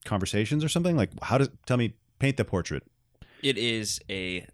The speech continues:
Speaker 2: linear world
Speaker 1: Okay.
Speaker 2: with sometimes feelings of open worldness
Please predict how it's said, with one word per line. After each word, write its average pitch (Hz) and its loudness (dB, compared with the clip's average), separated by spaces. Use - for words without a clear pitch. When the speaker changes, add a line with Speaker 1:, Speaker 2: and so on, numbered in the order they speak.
Speaker 2:
linear 101 -2
world 98 -6
Speaker 1:
Okay. 87 0
Speaker 2:
with 107 -6
sometimes 127 0
feelings 101 -4
of 117 -6
open 123 -2
worldness 135 -4